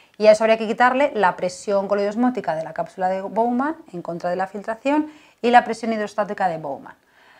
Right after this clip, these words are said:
Por lo tanto, ¿de qué manera se puede modificar este proceso? Bueno, la primera de ellas, que ya comentaban en el vídeo anterior, es que haya una patología que dañe la barrera de filtración, ¿vale? Si ponemos aquí rápidamente las fuerzas que os decía,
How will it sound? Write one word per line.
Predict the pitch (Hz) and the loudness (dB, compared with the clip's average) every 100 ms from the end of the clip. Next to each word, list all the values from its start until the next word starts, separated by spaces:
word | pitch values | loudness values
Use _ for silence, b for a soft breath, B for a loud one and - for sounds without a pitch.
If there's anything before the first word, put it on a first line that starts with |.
| b b | b b
Por | 214 | 0
lo | 214 | 4
tanto, | 226 190 | 2 2
¿de | 196 196 | 0 -2
qué | 240 | 2
manera | 254 277 285 | 4 4 2
se | 294 247 | 2 2
puede | 247 254 | 2 2
modificar | 214 196 190 175 190 | 0 -4 -8 -4 -2
este | 185 - 180 | -2 -6 -8
proceso? | 170 - - - _ _ b b b | -10 -12 -16 -16 _ _ b b b
Bueno, | 208 202 | 0 2
la | |
primera | 196 214 247 | 2 4 4
de | 262 | 6
ellas, | 277 262 277 285 | 6 6 4 2
que | - 196 180 | 2 0 2
ya | 196 | 0
comentaban | 226 226 226 226 | 0 0 0 0
en | 220 | -2
el | 208 | -4
vídeo | 214 220 | -2 -2
anterior, | 214 220 240 262 - | -2 -4 -2 -2 -2
es | - | -6
que | 220 | -4
haya | 202 202 226 240 - | -2 0 0 0 -2
una | 190 196 208 214 | -6 -4 0 2
patología | 220 190 165 - 233 214 220 254 B B B | 2 0 -4 -4 -2 -2 -4 -8 B B B
que | 247 | 6
dañe | 226 220 254 | 8 8 8
la | 254 202 | 8 8
barrera | 175 170 - 208 208 220 220 214 | 6 4 0 2 4 4 4 0
de | 190 | -2
filtración, | - 165 - 151 - 170 151 _ b b b | -8 -10 -8 -8 -10 -12 -12 _ b b b
¿vale? | 185 196 | -6 -4
Si | 220 220 | -4 -2
ponemos | 190 214 247 | -2 -2 -4
aquí | 220 247 | -4 -2
rápidamente | 233 220 220 214 214 208 | -2 0 0 0 -2 -4
las | 185 185 | -4 -6
fuerzas | - 247 233 - | -8 -8 -8 -10
que | 208 | -12
os | |
decía, | 196 - 254 277 269 | -12 -8 -4 -4 -6